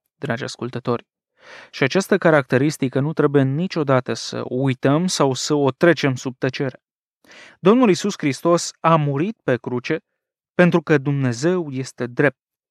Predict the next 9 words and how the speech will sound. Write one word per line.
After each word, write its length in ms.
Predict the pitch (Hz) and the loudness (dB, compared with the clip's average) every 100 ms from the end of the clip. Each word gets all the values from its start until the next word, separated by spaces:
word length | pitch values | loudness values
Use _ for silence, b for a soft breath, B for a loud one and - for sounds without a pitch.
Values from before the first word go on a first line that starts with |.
| _ _ _ _ | _ _ _ _
și 160 | - 135 | -14 -8
pentru 320 | 139 127 127 | -4 -2 -4
că 120 | - | 0
eu 540 | 131 120 131 185 190 214 | 0 2 2 4 4 2
și 300 | - 160 135 | -6 -8 -8
tu 260 | - 127 123 b b | -6 -6 -8 b b
suntem 360 | b 180 165 165 | b 2 4 4
niște 320 | 160 - 151 | 2 0 -2
păcătoși 680 | - 143 135 120 143 185 | 0 -2 -2 -6 -6 -10